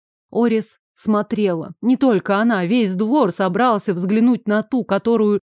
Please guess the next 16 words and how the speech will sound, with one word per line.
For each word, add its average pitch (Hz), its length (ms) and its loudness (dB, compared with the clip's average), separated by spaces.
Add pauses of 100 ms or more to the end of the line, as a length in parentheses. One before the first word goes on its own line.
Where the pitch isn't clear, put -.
шиммерийцы 233 760 2
надеялись 214 680 0
сделать 220 420 0
императрицей. 226 800 -2 (240)
Обычная 277 520 0
девица. 254 560 -2 (380)
По-пустынному 262 1000 2
коротконогая 226 1000 0
и - 20 -10
толстовата. 214 920 -2 (300)
Смуглая 196 720 2
ее 190 400 0
кожа 190 540 -2 (260)
блестела, 202 920 -2 (100)
натертая 214 680 0
маслом. 196 560 -2